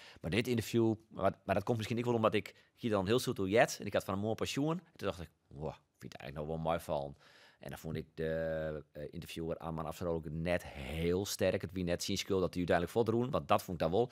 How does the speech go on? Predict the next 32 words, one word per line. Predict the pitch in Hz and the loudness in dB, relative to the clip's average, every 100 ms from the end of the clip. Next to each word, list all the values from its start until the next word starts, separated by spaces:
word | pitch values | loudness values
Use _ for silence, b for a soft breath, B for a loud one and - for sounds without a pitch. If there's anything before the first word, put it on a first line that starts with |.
| b | b
dat | - 101 | -4 0
vond | 117 | 0
ik | |
het | 101 | 2
enige | 120 123 107 | 6 6 8
dat | 104 | 6
ik | 101 | 4
denk, | 98 - b b b | 0 -2 b b b
blijf | - - | -18 -14
toch | - | -14
gewoon | - - | -10 -6
staan, | - - 60 69 | -4 -4 -6 -8
man. | 57 | -6
Loop | 69 - | -6 -6
niet | 73 - | -8 -6
weg. | 67 76 65 - _ | -4 -4 -6 -12 _
Doe | - 57 | -10 -8
even, | - - | -6 -6
joh. | 65 69 - b b b b b | -6 -8 -14 b b b b b
Dan | 101 | 2
moet | 117 | 4
je | 120 | 4
het, | - | 0
dan, | 120 113 | 2 2
dan | - | 4
maak | 110 131 | 4 6
je | 120 | 6
toch | 120 | 2
als | 117 | 4
interviewer | 117 117 117 104 | 2 0 2 6
wel | 98 | 6
heel, | 82 104 101 | 8 6 4